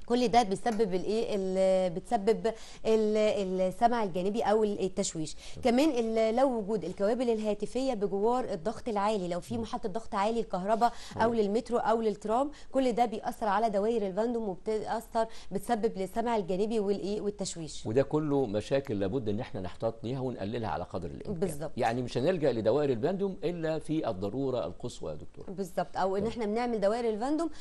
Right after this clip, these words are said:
Speaker 1: وبنبقى واخدين بالنا من الاسباب اللي هي بتسبب السمع الجانبي او التشويش.
Speaker 2: تمام. طب اسمحي لي، ده يمكن عن الخطوط اللي بره الفندق، طب
Speaker 1: مم.
Speaker 2: الخطوط اللي داخل الفندق ايه؟ ازاي نقدر نتم-، نأمنها كمان؟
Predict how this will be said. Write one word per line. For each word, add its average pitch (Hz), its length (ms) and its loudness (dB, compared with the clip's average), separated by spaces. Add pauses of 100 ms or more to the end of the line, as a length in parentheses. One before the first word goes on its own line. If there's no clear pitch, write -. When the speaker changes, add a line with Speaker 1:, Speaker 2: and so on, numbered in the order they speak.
(160)
Speaker 1:
وبنبقى 208 440 0
واخدين 202 440 2
بالنا 262 260 2
من 220 180 0
الاسباب 190 540 0
اللي 214 180 2
هي 214 140 0
بتسبب 220 340 -4
السمع 196 500 0
الجانبي 196 360 -2
او 196 120 0
التشويش. - 460 -8
Speaker 2:
تمام. 69 240 -6 (200)
طب 113 100 2
اسمحي 135 320 0
لي، 196 100 0
ده 165 160 0
يمكن 160 400 -2
عن 87 120 -2
الخطوط 143 380 -4
اللي 101 160 0
بره 113 280 0
الفندق، 82 460 -8
طب - 80 -4
Speaker 1:
مم. 90 60 -4
Speaker 2:
الخطوط 110 320 -2
اللي 110 120 2
داخل 120 260 0
الفندق 85 440 -4 (100)
ايه؟ 85 380 -2
ازاي 107 200 2
نقدر 120 260 0
نتم-، 87 400 -8
نأمنها 87 600 -4
كمان؟ - 300 -10